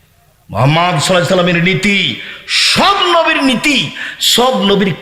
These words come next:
খাসলাত, সব নবীর অভ্যাস, সব নবীর আদাত। পেশাব পায়খানার পরে পানি দিয়ে পবিত্রতা অর্জন করতেন। অজু করার সময় নাকে পানি দিয়ে নাকটাকে ঝাড়তেন। আল্লাহ নবী বলছেন, নাকে শয়তান বসবাস করে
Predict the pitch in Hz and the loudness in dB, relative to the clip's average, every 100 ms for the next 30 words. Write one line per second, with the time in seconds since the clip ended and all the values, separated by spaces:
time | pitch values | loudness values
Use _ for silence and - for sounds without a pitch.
0 | - 147 - - 214 - - - - - | -6 -4 -2 0 0 -2 -6 -12 -16 -20
1 | - - - 208 165 175 160 147 98 - | -10 -2 0 0 2 2 2 0 -2 -2
2 | 120 190 - - - - - - - - | 0 0 0 -2 -2 -6 -10 -16 -20 -18
3 | - - 190 165 170 160 143 131 131 127 | -6 -2 0 0 0 2 2 0 0 0
4 | 117 113 240 - - - - - - - | -2 -2 -2 -4 -8 -14 -18 -20 -20 -20
5 | _ - 147 190 143 156 139 147 139 143 | _ -2 0 0 0 0 2 2 0 -2
6 | 165 - 151 143 135 170 - 156 143 135 | -4 -4 0 2 2 0 -2 -2 -2 -4
7 | 117 117 90 104 - 78 - - _ _ | -4 -4 -4 -10 -10 -18 -20 -20 _ _
8 | _ _ _ _ 123 123 147 156 156 135 | _ _ _ _ -4 -2 0 0 0 0
9 | 170 156 127 135 131 160 - 135 143 139 | -2 -4 -2 -2 -4 -8 -4 -2 0 2
10 | 226 - - - - 120 139 156 - 147 | 0 -2 -10 -20 -6 -2 0 -2 -4 -4
11 | 131 110 107 139 - 127 87 - - - | -2 -2 -2 -2 -2 -4 -4 -10 -20 -20
12 | _ - 113 127 139 147 143 143 165 135 | _ -8 -2 0 2 2 0 0 0 2
13 | 135 139 160 - 123 113 160 127 117 120 | 2 0 -2 0 -2 0 0 0 -2 -4
14 | 104 - 80 | -6 -8 -14